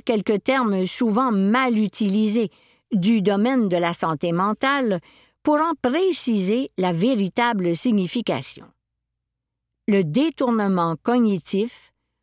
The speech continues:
un type de manipulation. Dans la langue courante,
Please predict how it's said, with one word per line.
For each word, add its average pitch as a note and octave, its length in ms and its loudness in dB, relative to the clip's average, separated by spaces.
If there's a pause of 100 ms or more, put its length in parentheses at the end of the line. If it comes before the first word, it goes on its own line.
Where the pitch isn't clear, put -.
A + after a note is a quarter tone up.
(240)
un G#3 180 2
type - 380 -4
de E3 100 0
manipulation. F#3 1040 0 (1120)
Dans A3+ 140 2
la C4 160 2
langue D4+ 340 0
courante, C4+ 720 0